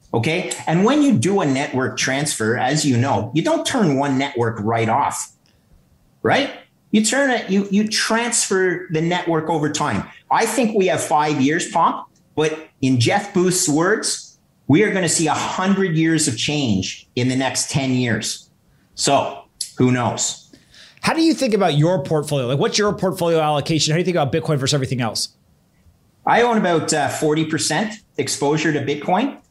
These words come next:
Speaker 1: but that's because when I first got into it, it was, uh, it was smaller, and <laughs> that little nugget has grown.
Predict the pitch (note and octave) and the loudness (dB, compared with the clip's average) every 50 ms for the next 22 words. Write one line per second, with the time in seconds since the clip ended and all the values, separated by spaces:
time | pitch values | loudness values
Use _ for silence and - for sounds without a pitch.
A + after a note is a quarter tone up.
0 | - - - C#3+ - F3 F3+ F3+ - - E3 D3+ D#3 F3 E3 D#3 C#3+ - - - | -20 -8 -6 -4 -2 -2 -2 -2 0 0 0 0 0 0 0 0 0 -2 -2 -2
1 | C#3+ D3 D3 D3 C3+ - - F#3+ F#3+ - - D#3+ C#3+ C#3 C3+ C3+ C3+ - - D3+ | -2 -2 -2 -4 -4 -2 -2 -2 0 0 0 0 0 0 2 0 0 2 2 2
2 | D#3 D#3 D3+ - D3 C#3 C3+ C3+ B2+ A#2 A#2 C#3+ C3+ C3+ C3 C3 B2+ B2 - C3+ | 2 2 0 0 0 0 2 2 0 0 0 0 0 2 2 0 0 0 0 0
3 | C3 C3+ B2 - - D#3+ D#3+ E3+ E3 C#3+ C3+ D3+ D#3+ D#3 - C3+ B2 A#2+ A2+ - | 0 0 0 0 0 2 2 2 2 2 0 0 -2 -2 -4 -2 -2 0 0 0
4 | D#3+ D3 D#3+ E3 D3+ D3+ D3 C#3+ C3+ C3+ C#3 C#3+ C#3 C#3 C3 A#2+ A2 A2+ B2+ C3+ | -2 -2 0 0 0 2 0 0 0 0 0 0 0 0 0 0 0 0 0 0
5 | D3+ D3+ C3+ C#3 D3+ D#3 | 0 0 0 0 -2 -4